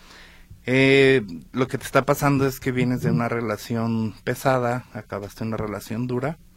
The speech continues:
y quieres como,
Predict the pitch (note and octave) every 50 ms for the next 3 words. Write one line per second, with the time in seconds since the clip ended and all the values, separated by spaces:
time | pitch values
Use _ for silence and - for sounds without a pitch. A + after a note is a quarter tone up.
0 | - - - - - - - - - - - - - D3+ D#3 D#3 D#3 D#3 D#3 D#3
1 | D#3 D#3+ D#3+ D#3+ C#3 G#2+ - - - - A1 - - - - - C3 C3 B2 C#3
2 | C3 - - D3 C3+ C3 B2 A2+ A2 G2+ F2 F#2